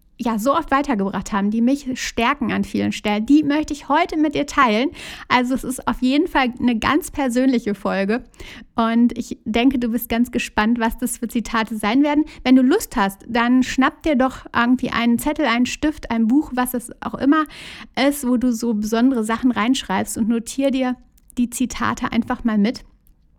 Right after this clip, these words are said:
Und du kannst auch die Folge zweimal hören oder dann nochmal reinscrollen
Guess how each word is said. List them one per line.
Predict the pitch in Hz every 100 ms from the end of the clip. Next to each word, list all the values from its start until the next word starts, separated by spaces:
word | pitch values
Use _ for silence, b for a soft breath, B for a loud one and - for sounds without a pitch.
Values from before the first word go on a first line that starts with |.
| _ _ - -
Und | 226 214 220
du | 226
kannst | 240 240 240
auch | 208
die | 226
Folge | - 220 214
zweimal | - 294 294 240
hören | 240 247
oder | 226 214
dann | 214
nochmal | 220 214 220
reinscrollen | 214 277 302 - - 240 240